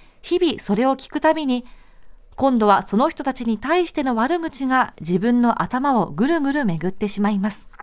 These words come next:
じゃあ、そんな自分は完璧かといえば、もちろんそんなことはなく、自信がないし、自己肯定感も低いため、自分は人にジャッジされるのは絶対に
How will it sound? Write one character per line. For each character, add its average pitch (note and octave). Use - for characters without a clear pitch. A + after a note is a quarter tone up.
じ F#3+
ゃ C4
あ、 -
そ C#4+
ん F#4+
な F#4+
自 E4
分 D#4+
は B3+
完 E4+
璧 F#4
か -
と E4
い D4+
え D#4+
ば、 B3+
も F3+
ち F4+
ろ F#4
ん G3+
そ G3
ん C4
な C#4
こ C#4+
と D4
は B3
な G#3+
く、 F3+
自 E3
信 A3+
が A#3
な A#3+
い A3+
し、 G3+
自 F3
己 G3+
肯 E4
定 E4+
感 C4+
も A#3
低 A3+
い D4+
た A#3+
め、 G#3+
自 G3
分 A3+
は G#3+
人 C#4+
に C4
ジ A3+
ャ D#4+
ッ -
ジ D#4
さ C#4
れ C#4
る C#4+
の B3+
は F#3+
絶 F3+
対 E4+
に D#4+